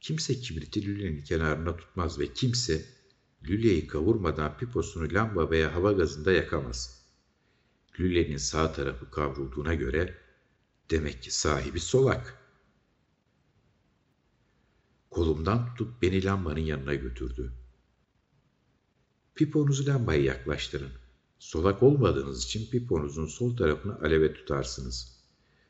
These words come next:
Piponuzun sağ tarafı bazen tesadüfen aleve rastlar. Ama kavrulacak kadar değil. Fakat bu piponun yalnız sağ tarafı kavrulmuş.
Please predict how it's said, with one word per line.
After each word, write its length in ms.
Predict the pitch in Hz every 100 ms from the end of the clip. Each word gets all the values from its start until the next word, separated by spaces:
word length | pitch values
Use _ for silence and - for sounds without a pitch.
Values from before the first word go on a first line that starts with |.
| _
Piponuzun 560 | - 120 120 87 73 73
sağ 320 | 71 87 87
tarafı 400 | 85 73 71 71
bazen 460 | 92 101 85 85 82
tesadüfen 680 | 76 - 87 90 - 95 - -
aleve 320 | 76 73 69
rastlar. 640 | 65 - 65 65 - - - - - _ _ -
Ama 280 | 82 80
kavrulacak 640 | - 78 71 71 73 90 -
kadar 360 | - 90 87
değil. 240 | 80 71 - - _ _ _ _ _ _ _ _ -
Fakat 460 | - - 73 64 - - _ _ _ _ _
bu 140 | 117 123
piponun 580 | - 101 78 67 80 - _
yalnız 440 | 76 110 143 143 -
sağ 260 | 82 95
tarafı 340 | - 71 60 -
kavrulmuş. 800 | 78 64 62 60 60 - -